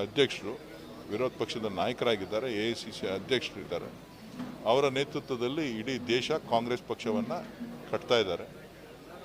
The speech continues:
So ಹಾಗಾಗಿ ಇದು ಏನೇ ತೀರ್ಮಾನ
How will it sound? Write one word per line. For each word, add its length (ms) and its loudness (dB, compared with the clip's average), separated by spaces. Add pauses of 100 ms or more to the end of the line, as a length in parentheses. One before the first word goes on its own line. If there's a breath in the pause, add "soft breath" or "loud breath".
So 100 0 (120)
ಹಾಗಾಗಿ 500 4 (760)
ಇದು 140 -2 (200)
ಏನೇ 160 0 (120)
ತೀರ್ಮಾನ 340 2